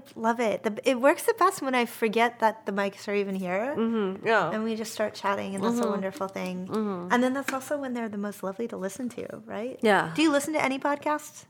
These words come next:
Speaker 2: Um, f-, the thing is, most people do that when they're driving,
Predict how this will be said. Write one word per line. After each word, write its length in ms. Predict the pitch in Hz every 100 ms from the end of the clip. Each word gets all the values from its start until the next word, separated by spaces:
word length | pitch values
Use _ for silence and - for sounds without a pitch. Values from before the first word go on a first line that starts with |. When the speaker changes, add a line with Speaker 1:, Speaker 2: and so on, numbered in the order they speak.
| _ _ -
Speaker 2:
Um, 380 | 262 262 277 262
f-, 300 | 254 - -
the 120 | 359
thing 160 | 381 480 571 494
is, 140 | - - -
most 280 | - 311 440
people 240 | 453 440 392
do 180 | 285
that 200 | 262 233
when 140 | 214 208
they're 160 | 202
driving, 520 | 190 196 190 175 -